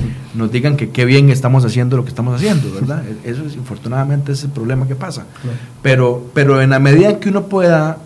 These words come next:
Speaker 2: digamos, hacer esa, esa, digamos, acto de contrición, por decirlo así, y podemos, eh, hacer, eh, ver nuestras debilidades, tratar de poner lo menos posible, de compartir o de manejar con si-, con mucho,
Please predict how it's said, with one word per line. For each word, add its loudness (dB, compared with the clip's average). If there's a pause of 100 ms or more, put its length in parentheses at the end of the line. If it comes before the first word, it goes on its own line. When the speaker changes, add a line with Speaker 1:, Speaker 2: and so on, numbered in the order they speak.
Speaker 2:
digamos, 0
hacer 0
esa, -2
esa, -2
digamos, -2
acto -2
de -10
contrición, 0
por -6
decirlo -4
así, -4 (460)
y -4
podemos, -2 (120)
eh, -2 (120)
hacer, -2
eh, -2
ver 2
nuestras -2
debilidades, -2 (680)
tratar 0
de -2
poner -2
lo 0
menos 0
posible, -2
de -2
compartir -2
o 2
de -2
manejar -4
con 0
si-, -4
con -2
mucho, 2